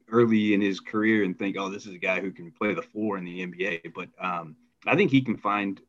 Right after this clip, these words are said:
continue to find a spot, uh, with the Warriors or, or with somebody else.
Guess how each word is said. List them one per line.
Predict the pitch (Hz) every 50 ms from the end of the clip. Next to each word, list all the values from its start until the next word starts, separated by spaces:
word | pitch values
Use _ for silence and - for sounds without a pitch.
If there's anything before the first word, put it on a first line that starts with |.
| _ _ _ -
continue | 113 98 - 113 104 101
to | - -
find | - 101 98 101
a | 92
spot, | - - - 104 98 95 98 101 - - - - 95
uh, | 92 90 87 82 85 90
with | 98 98 92 -
the | 95
Warriors | 90 90 95 98 98 98 98 95 92 95
or, | 98 95 101 101
or | 101 - 107 104 101
with | 95 90 -
somebody | - 101 95 92 87 87 92
else. | 95 95 95 92 -